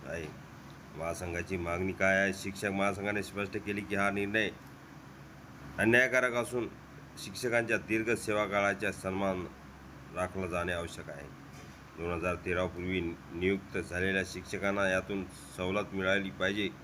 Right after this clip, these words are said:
टीईटी परीक्षा वेळेवर, पारदर्शक व सुटसुटीत अभ्यासक्रमासह घेण्यात यावी, अशी मागणी महासंघाकडून करण्यात आली. टीईटी संदर्भातील हा निर्णय केवळ गुणवत्तेचा प्रश्न नसून शिक्षकांच्या जीवनावर व कुटुंबावरील दीर्घकाळ परिणाम करणार आहे.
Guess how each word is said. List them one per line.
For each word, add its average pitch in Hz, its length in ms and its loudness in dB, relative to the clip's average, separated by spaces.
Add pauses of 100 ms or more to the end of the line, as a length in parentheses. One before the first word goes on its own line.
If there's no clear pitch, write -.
(420)
टीईटी 104 320 0
परीक्षा 101 360 2 (440)
वेळेवर, 98 380 4
पारदर्शक 92 680 0
व 98 60 0
सुटसुटीत 95 500 -2
अभ्यासक्रमासह 92 720 -2
घेण्यात 87 320 -2
यावी, 92 200 0
अशी 87 220 -4
मागणी 87 340 0 (720)
महासंघाकडून 90 760 2
करण्यात 87 340 -2
आली. 78 200 -4 (680)
टीईटी 87 300 -2
संदर्भातील 90 800 -2
हा 92 180 2
निर्णय 95 340 2
केवळ 98 460 0
गुणवत्तेचा 98 520 2
प्रश्न 95 300 -4
नसून 107 380 -2
शिक्षकांच्या 104 580 0
जीवनावर 104 540 2
व 101 200 2 (500)
कुटुंबावरील 110 1000 4
दीर्घकाळ 98 520 2
परिणाम 98 520 0
करणार 92 300 0
आहे. 82 360 -2